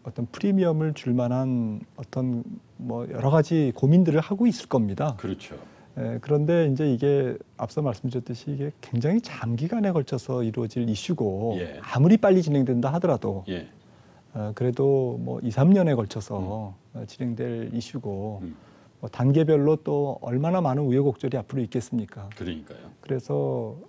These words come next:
Speaker 1: 아마도, 어, 대부분의 글로벌 인베스터들이 한국 시-, 시-, 증시를
Speaker 2: 음.
Speaker 1: 보는 시각은
Speaker 2: 예.
Speaker 1: 조금 아직까지는 신중할 걸로 보입니다.
Speaker 2: 예.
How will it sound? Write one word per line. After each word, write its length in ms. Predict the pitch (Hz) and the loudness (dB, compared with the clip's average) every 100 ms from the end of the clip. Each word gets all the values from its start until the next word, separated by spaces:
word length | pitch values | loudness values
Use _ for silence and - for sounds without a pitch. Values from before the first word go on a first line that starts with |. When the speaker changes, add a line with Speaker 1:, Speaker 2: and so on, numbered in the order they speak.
| - | -12
Speaker 1:
아마도, 800 | 143 135 139 151 147 139 113 - - 247 | -6 -4 -2 0 2 0 -2 -8 -18 -18
어, 320 | 143 - - - - - | -14 -12 -12 -12 -16 -12
대부분의 800 | - 123 175 196 170 156 156 127 | -2 0 2 2 2 2 0 -2
글로벌 360 | - 135 131 135 | -2 -2 0 0
인베스터들이 760 | 120 127 120 - 127 120 123 123 | 0 0 -4 -4 -4 -2 -2 -2
한국 320 | - 117 - | -4 -6 -8
시-, 500 | - - - _ _ - - | -20 -20 -20 _ _ -20 -20
시-, 480 | - - - - - | -20 -18 -18 -20 -8
증시를 420 | - 135 - 143 123 | -2 -2 -2 -4 -2
Speaker 2:
음. 40 | |
Speaker 1:
보는 240 | 120 135 | 0 0
시각은 680 | 135 - 208 185 135 101 113 | 0 0 0 2 0 -2 -2
Speaker 2:
예. 260 | 98 82 76 - - - _ _ - 127 | -4 -6 -10 -16 -20 -20 _ _ -12 -10
Speaker 1:
조금 440 | - 160 - 208 202 | -10 -12 -2 -2 0
아직까지는 640 | 113 123 - 196 170 156 | -2 -2 0 0 2 -2
신중할 540 | 175 - 208 220 208 190 | -4 -2 -2 0 -2 -2
걸로 280 | - 147 175 | -2 -4 -4
보입니다. 540 | - 131 175 165 107 95 | -2 -2 -2 -4 -6 -6
Speaker 2:
예. 260 | 78 - | -6 -10